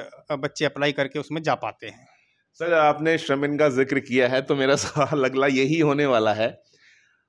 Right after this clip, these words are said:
Speaker 2: हम तो अपनी तरफ से कोशिश कर रहे हैं, लेकिन रिजल्ट आप हमें बताएंगे। सर, श्रमिन के साथ जुड़ने से कुछ फ़ायदा हुआ?
Speaker 1: Definitely। सरमीन से हमें बहुत फ़ायदा हुआ है, सरमीन से हमें बहुत सारी, अ, वैकेंसीज मिल पाती हैं,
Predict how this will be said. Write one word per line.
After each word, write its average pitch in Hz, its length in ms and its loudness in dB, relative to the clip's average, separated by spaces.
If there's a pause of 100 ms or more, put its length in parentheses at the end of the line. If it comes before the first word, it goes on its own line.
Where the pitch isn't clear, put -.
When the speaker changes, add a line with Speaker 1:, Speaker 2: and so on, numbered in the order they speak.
(300)
Speaker 2:
हम 196 200 0
तो 254 80 2
अपनी 247 200 0
तरफ 226 180 2
से 233 120 2
कोशिश 185 360 0
कर 127 160 0
रहे 139 220 2
हैं, 147 120 0
लेकिन 175 360 0
रिजल्ट 151 360 2
आप 147 300 0
हमें 160 200 2
बताएंगे। 120 600 -2 (300)
सर, - 340 -4
श्रमिन 214 420 0
के 214 120 0
साथ 170 280 0
जुड़ने 147 500 0
से 151 320 0 (300)
कुछ - 280 -6 (140)
फ़ायदा 135 320 2
हुआ? 127 500 -2 (460)
Speaker 1:
Definitely। 175 720 -6 (360)
सरमीन 180 360 -2
से 202 180 0
हमें 185 300 -2
बहुत 151 220 -10
फ़ायदा 165 260 0
हुआ 180 200 2
है, 190 60 2
सरमीन 156 340 -6
से 160 140 -8
हमें 156 180 -10
बहुत 139 200 -12
सारी, 151 160 -6
अ, 147 60 -10 (140)
वैकेंसीज 139 600 -8
मिल 165 140 -4
पाती 156 360 -4
हैं, 160 200 -10